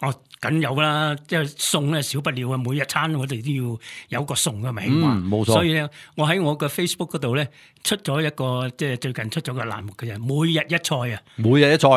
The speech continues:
Speaker 1: 每日
Speaker 2: OK。
Speaker 1: 我擺一個菜上去。
Speaker 2: 嗯。
Speaker 1: 啊，唔多，每日一個菜啫。咁啊，就大家都可以即係睇一睇我，「誒，今日又煮咩呢？」咁啊。
Speaker 2: 嗯，日日嘅花款唔同嘅話，咁啊，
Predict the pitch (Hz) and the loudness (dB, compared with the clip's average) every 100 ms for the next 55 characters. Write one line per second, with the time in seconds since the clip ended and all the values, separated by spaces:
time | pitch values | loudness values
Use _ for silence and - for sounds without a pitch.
0 | 104 175 196 131 165 165 139 180 180 143 | 6 4 6 4 2 0 0 0 -2 -2
1 | 127 117 110 110 107 120 151 131 85 - | -4 -4 -4 -4 -6 -4 -2 -2 -4 -2
2 | 127 127 131 135 165 170 - - 143 156 | 0 0 -2 -2 0 0 -2 -4 -2 0
3 | 143 160 - 135 120 127 131 - 139 151 | 0 -2 -4 -4 -4 -4 -4 -6 -2 -2
4 | 139 117 - - - 117 113 120 127 143 | -2 -4 -10 -10 -8 -6 -6 -6 -4 -4
5 | 139 123 123 113 131 120 123 120 123 107 | -2 -2 -2 -4 -4 -4 -6 -6 -6 -6
6 | 117 104 107 - - 226 196 147 113 107 | -6 -8 -10 -10 -6 -4 -4 -4 -6 -8
7 | 113 131 151 120 123 110 104 117 123 147 | -6 -4 -2 -2 -4 -6 -6 -4 -4 -6
8 | 123 113 120 117 123 147 139 131 113 92 | -2 2 2 2 4 4 4 2 -4 -4
9 | 90 101 113 123 127 | -4 0 2 2 2